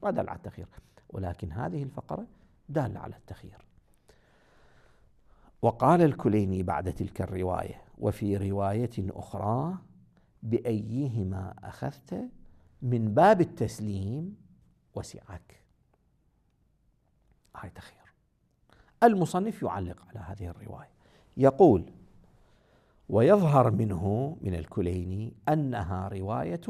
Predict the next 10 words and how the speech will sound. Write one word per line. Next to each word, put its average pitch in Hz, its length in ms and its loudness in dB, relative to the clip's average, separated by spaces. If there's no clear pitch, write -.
أخرى"، 160 460 4
لأنه 101 300 0
جاي 101 140 0
يقول: 113 240 0
"و-، - 60 -10
ب-، - 300 -6
وفي، 120 440 0
وفي 113 260 0
رواية 160 440 6
أخرى"، - 440 -8